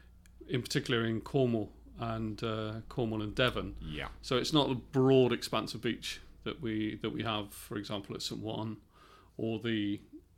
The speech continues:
Speaker 1: Saint-Tropez-esque beach at Su-, uh, Saint Brelade. Um, it's, it's beautiful little, um, almost like a, like a little cove.
Speaker 2: Mm.
Speaker 1: Fair sized beach, but it's, um,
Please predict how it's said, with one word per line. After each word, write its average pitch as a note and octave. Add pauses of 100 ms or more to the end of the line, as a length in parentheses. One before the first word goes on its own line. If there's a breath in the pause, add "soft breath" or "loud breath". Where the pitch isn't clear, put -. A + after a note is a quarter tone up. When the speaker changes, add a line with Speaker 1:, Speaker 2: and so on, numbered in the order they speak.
(840)
Speaker 1:
Saint-Tropez-esque A#2 (500)
beach -
at D3 (140)
Su-, -
uh, G#2+
Saint A2
Brelade. G#2 (540 loud breath)
Um, A2+
it's, - (140)
it's - (1300)
beautiful D3
little, A#2
um, G#2+
almost A2+
like A#2
a, A#2+
like G#2+
a B2
little -
cove. G2+ (640 loud breath)
Speaker 2:
Mm. D#3+
Speaker 1:
Fair G3
sized G2+
beach, -
but A#2+
it's, -
um, G#2